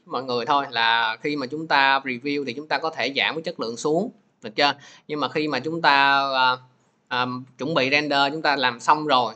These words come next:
à, thì chúng ta nên, à, chuyển nó lại thành full, à, để chúng ta, à, cẩn thận để khi mà render ra nó đừng có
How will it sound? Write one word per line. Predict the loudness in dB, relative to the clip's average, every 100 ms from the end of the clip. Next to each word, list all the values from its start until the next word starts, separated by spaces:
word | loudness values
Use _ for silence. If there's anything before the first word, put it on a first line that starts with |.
| _
à, | -4 -4 -4
thì | -8
chúng | -4
ta | -2 -2
nên, | -2 -4 -6
à, | -10
chuyển | -6 -8
nó | -4
lại | -4 -4
thành | -8 -6
full, | -4 -4 -8 _ -16
à, | -8 -2 -2
để | -2
chúng | -6
ta, | -2 -2 -2 -6 _ _ _ _ -6
à, | -4
cẩn | -2 -2
thận | -4 -4 -8
để |
khi | -8 -8
mà | -6
render | -6 -4 -2 -2 -2
ra | -4 -6
nó | -8
đừng | -10 -6
có | -4 -4 -6 -8